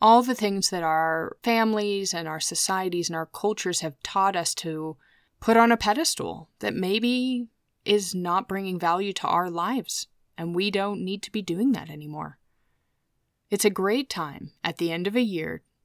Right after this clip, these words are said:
to say, "This doesn't serve me anymore," or, "This doesn't serve me right now."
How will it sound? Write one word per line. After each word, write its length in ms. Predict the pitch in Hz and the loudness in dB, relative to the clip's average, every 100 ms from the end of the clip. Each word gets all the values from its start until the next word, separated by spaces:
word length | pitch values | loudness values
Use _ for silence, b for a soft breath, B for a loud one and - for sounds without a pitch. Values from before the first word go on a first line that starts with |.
| _ - | _ -10
to 160 | - | -4
say, 720 | 175 - 196 170 151 151 156 - _ _ _ _ _ _ _ _ _ _ - | -2 -2 0 -2 -2 -8 -10 -14 _ _ _ _ _ _ _ _ _ _ -8
"This 300 | 175 269 - | -2 0 -2
doesn't 400 | 160 185 247 247 | -4 -4 -2 -2
serve 440 | - - 185 - | -2 -4 -6 -6
me 160 | 156 147 | -12 -16
anymore," 560 | 147 147 147 151 - _ _ _ _ _ _ _ _ | -16 -16 -16 -16 -18 _ _ _ _ _ _ _ _
or, 180 | - 226 | 2 2
"This 240 | 233 311 - | 4 2 2
doesn't 400 | 392 403 392 294 | 2 0 0 0
serve 320 | - 262 247 | 0 0 2
me 160 | 240 | 2
right 400 | 220 185 185 196 | 2 0 -2 -2
now." 600 | 170 156 156 151 110 - | -6 -10 -8 -8 -12 -18